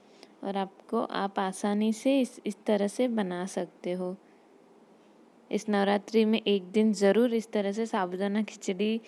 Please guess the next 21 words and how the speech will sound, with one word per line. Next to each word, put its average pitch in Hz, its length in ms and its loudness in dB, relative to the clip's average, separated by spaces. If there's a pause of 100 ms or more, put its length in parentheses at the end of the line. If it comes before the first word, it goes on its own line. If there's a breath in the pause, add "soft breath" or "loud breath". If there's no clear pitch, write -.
(300 loud breath)
बना 190 280 0
के 240 200 2
ट्राई 202 300 2
करिएगा 190 540 2
और 208 100 2
आपका 196 320 0
खिचड़ी 214 540 2
हंड्रेड 220 420 4
परसेंट 233 360 0
श्योरली 196 400 8
बोलती 196 360 2
हूँ 202 80 0
बहुत 196 360 2
अच्छा 202 360 4
बनेगा 196 480 0 (460 loud breath)
और 202 120 2
इसी 208 220 2
तरह 233 240 4
सेपरेटली 220 680 4
ही 247 200 4
बनेगा। 180 520 -2